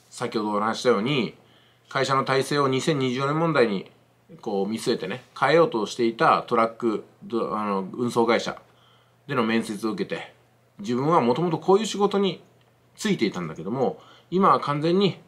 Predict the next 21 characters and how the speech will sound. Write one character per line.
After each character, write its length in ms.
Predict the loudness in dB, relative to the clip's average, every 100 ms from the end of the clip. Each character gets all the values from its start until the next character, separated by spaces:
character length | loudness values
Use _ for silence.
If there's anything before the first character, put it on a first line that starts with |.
| _ _
え 420 | -8 -6 -6 -8
ー、 20 | -12
そ 120 | -6
こ 80 | -4
か 60 |
ら 60 | -2
抜 140 | -2
け 100 | -2
て 80 | -2
足 180 | -2 2
を 80 | 2
洗 120 | 0
っ 60 |
て、 320 | -4 -4 -4 -6 -20 -20 _
心 280 | -8 0 4
を 60 | 4
入 80 |
れ 80 | 4
替 180 | 2 0
え 20 |
て、 260 | 0 -6